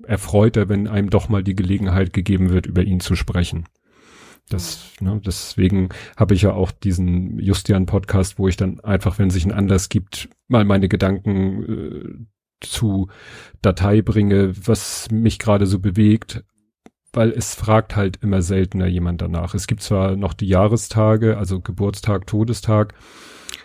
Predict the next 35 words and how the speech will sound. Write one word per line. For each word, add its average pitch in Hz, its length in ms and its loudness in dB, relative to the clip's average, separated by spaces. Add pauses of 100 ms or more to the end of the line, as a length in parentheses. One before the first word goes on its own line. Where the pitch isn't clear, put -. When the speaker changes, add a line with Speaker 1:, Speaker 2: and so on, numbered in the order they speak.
(340)
Speaker 1:
da, 113 240 -8
meine 113 280 4
Frau 113 280 2
kriegt - 320 -2
da 113 60 0
eher 120 320 4
noch 135 180 0
aus 113 180 0
ihrem, 127 540 0
äh, 110 400 2 (460)
dann 107 160 0
eher 104 240 2
weiblichen 107 440 2
Freundeskreis 113 840 0
mal 107 400 2
eine 107 160 0
WhatsApp-Nachricht, 107 1300 -2
ne, 113 200 2
„Wir 104 120 4
denken 107 320 0
an 104 160 -2
euch“ 104 300 2
oder 104 180 0
so, 101 300 -2
aber 95 440 0
das - 260 -2
ist - 360 -6
leider 107 260 2
dann 101 160 0
auch 101 140 0
so 110 140 -2
klischeehaft, 104 840 0
aus 101 300 -2
meinem 101 340 2
Männerkreis 104 840 0